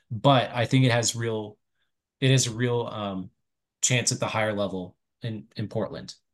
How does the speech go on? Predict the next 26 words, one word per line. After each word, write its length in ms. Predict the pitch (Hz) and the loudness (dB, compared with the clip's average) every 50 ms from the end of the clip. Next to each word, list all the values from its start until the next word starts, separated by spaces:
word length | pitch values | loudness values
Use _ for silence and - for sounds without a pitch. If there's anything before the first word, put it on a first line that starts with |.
| _ _ | _ _
And 140 | - 110 110 | -4 -4 -4
Farigiraf, 920 | - - - 139 156 208 214 214 151 123 110 113 139 151 - - - - _ _ _ _ _ _ _ _ _ | -4 2 4 6 6 6 6 6 6 6 6 4 2 0 -2 -6 -10 -12 _ _ _ _ _ _ _ _ _
because 220 | - 123 127 123 117 | 2 4 4 4 4
there's 360 | 120 110 - - - - - | 4 2 0 0 -2 0 2
so 400 | - - - - - 156 170 170 | 4 4 4 4 4 4 4 4
much 260 | 160 151 139 131 - | 4 4 4 2 0
priority 560 | - 131 127 123 120 117 113 113 113 104 107 110 | 0 2 2 2 2 0 -2 -4 -4 -4 -4 -4
stuff 260 | - - 110 101 - | -4 -4 -6 -8 -10
going 300 | - 98 92 92 87 87 | -10 -10 -10 -8 -8 -8
on, 360 | 87 92 92 113 139 143 - - _ _ _ - - - - _ _ _ _ _ - | -8 -6 -4 -4 -4 -4 -6 -12 _ _ _ -20 -20 -20 -20 _ _ _ _ _ 0
um, 380 | 117 113 107 104 98 95 107 - _ _ _ _ _ _ _ _ _ _ - | 2 2 2 2 0 -2 -6 -12 _ _ _ _ _ _ _ _ _ _ 2
that 100 | 135 123 | 2 2
if 140 | 120 - 139 | 4 4 2
you 60 | 127 | 4
block 280 | - 131 147 151 - | 6 4 4 4 4
priority 540 | - 165 175 165 143 127 127 123 131 135 131 | 4 4 6 6 6 6 6 4 4 2 2
and 100 | 127 123 | 2 0
you 80 | 120 117 | 0 0
have 240 | 120 120 120 120 - | 0 0 0 0 -2
some 200 | - 135 131 127 | -2 -2 -4 -4
kind 180 | - 131 123 | -4 -4 -4
of 80 | 120 - | -4 -2
balance 400 | 123 117 120 123 123 113 - - | -2 -2 -2 -4 -4 -4 -6 -8
matchup, 460 | 110 104 101 - - - 107 101 - - | -8 -10 -8 -8 -8 -6 -6 -10 -8 -4
you 160 | 117 127 135 | -2 0 0
can 260 | 139 170 147 131 131 | 0 0 -2 -4 -4